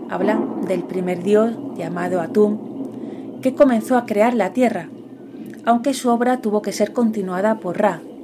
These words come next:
el dios del sol, la divinidad más importante del panteón egipcio, el padre de todos los dioses. Pero mirad que en Egipto no había una sola cosmogonía.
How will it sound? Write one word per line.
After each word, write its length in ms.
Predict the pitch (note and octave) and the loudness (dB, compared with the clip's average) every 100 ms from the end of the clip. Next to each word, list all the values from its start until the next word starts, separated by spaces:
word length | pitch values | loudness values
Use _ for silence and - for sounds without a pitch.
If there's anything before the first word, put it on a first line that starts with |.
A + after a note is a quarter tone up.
| - - - | -16 -18 -6
el 200 | G3 F#3+ | -2 0
dios 240 | G3+ C4+ A3+ | 2 2 2
del 160 | F#3+ | -4
sol, 360 | - F#3+ E3 D#3+ - - - - - - - - - | -2 -2 -2 -6 -16 -20 -20 -20 -20 -20 -20 -14 -2
la 160 | F3+ | -2
divinidad 580 | F3 F3 F3+ F#3+ G#3+ A3 - | -2 -4 0 2 2 0 -10
más 300 | G3 G3+ G3+ | -4 -2 0
importante 540 | G#3+ F#3+ G3 A3 A3+ A3 | -2 0 0 0 0 2
del 160 | G3 | 0
panteón 480 | G3 F#3 F3 F#3+ F#3 | 0 -4 -2 -2 -2
egipcio, 540 | F#3 C#4 C4 - F3 D#3+ - - - - - | -2 -2 -2 -4 -6 -8 -20 -20 -20 -18 -12
el 140 | E3 | -12
padre 520 | - - A#3+ B3+ A3 | -10 2 4 4 2
de 100 | F#3 | -2
todos 260 | F#3 E3+ E3 | -4 -6 -6
los 140 | D#3 | -8
dioses. 360 | E3 D#3+ E3+ D#3 - - - - - - - C6+ C6+ C6+ C6+ - - - - - - - | -10 -10 -12 -18 -20 -20 -20 -20 -20 -20 -20 -20 -18 -18 -18 -20 -20 -20 -20 -20 -20 -2
Pero 160 | A#3 C4+ | 4 6
mirad 380 | C4+ B3 B3+ C#4 - - - - - - | 6 6 2 -2 -12 -18 -18 -18 -18 -2
que 320 | G#3 B3 B3 - | 0 0 -2 -10
en 140 | F#3+ | -8
Egipto 480 | F3+ G3+ - A#3 A3+ | -2 -4 0 0 0
no 160 | G3+ G3 | 0 2
había 240 | A3 C#4 | 4 4
una 180 | C4 G#3+ | 4 2
sola 340 | - G3+ F#3 | 2 0 0
cosmogonía. 720 | F#3 F3 F3+ F3 G3 A#3 F#3 | -2 -6 -4 -2 2 4 2